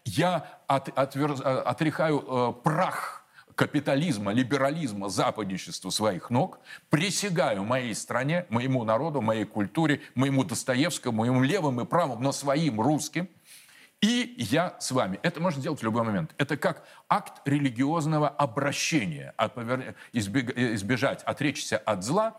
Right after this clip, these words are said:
и перейти на сторону добра. А предательство уже, если кто-то настаивает, должно караться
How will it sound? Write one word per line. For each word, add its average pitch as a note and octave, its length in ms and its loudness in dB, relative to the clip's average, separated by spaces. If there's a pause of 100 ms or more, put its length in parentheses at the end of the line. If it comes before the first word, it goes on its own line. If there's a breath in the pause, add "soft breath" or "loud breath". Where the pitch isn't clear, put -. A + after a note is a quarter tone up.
(160)
и - 60 0
перейти A#2+ 320 0
на A2 160 2
сторону A2 400 0
добра. G2 340 0 (680)
А G#2+ 100 0
предательство A#2+ 840 0
уже, G#2 380 0 (160 loud breath)
если G2+ 220 0
кто-то G#2 260 -4
настаивает, A2 640 -2 (360 loud breath)
должно F#2+ 320 0
караться A2 560 -2